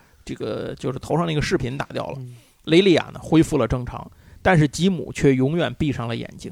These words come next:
Speaker 2: 嗯。
Speaker 1: 而魔女头饰悄悄戴在了这个盗贼伍德的头上，并消失不见。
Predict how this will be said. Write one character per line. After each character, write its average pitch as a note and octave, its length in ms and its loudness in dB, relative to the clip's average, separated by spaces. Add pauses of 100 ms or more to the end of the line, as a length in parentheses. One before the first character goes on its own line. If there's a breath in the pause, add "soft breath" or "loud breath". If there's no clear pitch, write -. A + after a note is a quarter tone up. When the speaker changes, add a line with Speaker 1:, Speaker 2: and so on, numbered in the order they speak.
Speaker 2:
嗯。 C3 140 -14 (360 loud breath)
Speaker 1:
而 D#3+ 200 12
魔 E3 240 6
女 F#3+ 180 4
头 D3+ 220 2
饰 - 240 0 (220)
悄 G#3+ 260 6
悄 G#3 240 4
戴 G3 260 2
在 B2 200 2
了 - 180 -6
这 C3 140 -6
个 - 340 -10 (240)
盗 F3+ 220 8
贼 B2+ 200 4
伍 C#3 220 -2
德 C3+ 200 -4
的 F3 100 -2
头 - 200 -6
上， - 140 -16 (140)
并 C#3 160 -2
消 B2 260 0
失 - 160 -10
不 - 100 -14
见。 - 160 -14